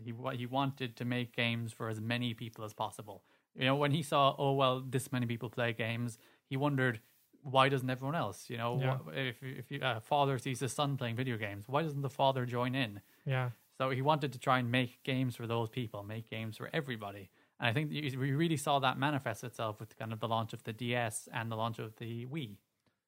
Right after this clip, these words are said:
Speaker 2: Yeah, 'cause, like, we had a, a spate of, of brain games and puzzle games. Yeah, the, the Wii fitness games, Wii Sports. Like, our mother, who at the time was maybe in her late forties, early fifties,
Speaker 1: Yep.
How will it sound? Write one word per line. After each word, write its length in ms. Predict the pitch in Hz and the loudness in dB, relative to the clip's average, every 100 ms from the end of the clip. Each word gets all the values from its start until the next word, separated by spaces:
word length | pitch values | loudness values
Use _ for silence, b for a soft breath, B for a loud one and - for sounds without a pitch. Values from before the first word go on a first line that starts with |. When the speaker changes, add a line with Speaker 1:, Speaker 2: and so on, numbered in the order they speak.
| _ | _
Speaker 2:
Yeah, 160 | 196 208 | 2 2
'cause, 220 | - 139 | 4 4
like, 160 | 147 135 | 4 4
we 100 | 135 | 6
had 140 | 131 | 4
a, 140 | 131 131 | 4 0
a 80 | 190 | -2
spate 400 | 143 - 143 139 | -4 2 4 6
of, 180 | 143 131 - | 2 -2 -4
of 220 | 156 135 | -2 0
brain 380 | - 147 147 151 | 2 4 4 4
games 400 | 147 151 151 147 | 4 6 6 4
and 180 | 127 120 | 2 -2
puzzle 400 | - 147 147 139 | 4 4 4 2
games. 500 | 143 139 139 139 - b b b b - | 4 6 6 4 0 b b b b 2
Yeah, 360 | 160 135 131 151 - _ _ - | 6 8 8 4 -2 _ _ -6
the, 80 | 131 - 170 | -6 -4 0
the 80 | |
Wii 240 | 143 143 135 | 4 6 6
fitness 340 | - - 135 | 6 4 4
games, 360 | - 147 139 147 | 2 4 4 4
Wii 180 | 131 131 | 4 2
Sports. 640 | - 147 139 139 - - b b b b _ _ | 2 6 6 6 -2 -16 b b b b _ _
Like, 280 | 165 143 139 - _ | 4 4 4 -6 _
our 160 | - 147 | 8 8
mother, 440 | 143 147 180 208 - | 10 8 8 6 4
who 220 | 135 135 - | 2 2 0
at 160 | 127 | -4
the 60 | - | -2
time 340 | - 131 127 | 0 2 4
was 240 | 127 127 - - | 2 0 -4 -4
maybe 260 | 143 135 139 | 0 2 2
in 60 | |
her 100 | 127 | 2
late 200 | 131 131 | 2 2
forties, 460 | - 147 135 156 143 | 2 2 2 2 2
early 200 | 143 131 | 2 0
fifties, 420 | 139 139 165 156 | 0 -2 0 -4
Speaker 1:
Yep. 180 | 135 - | -4 -8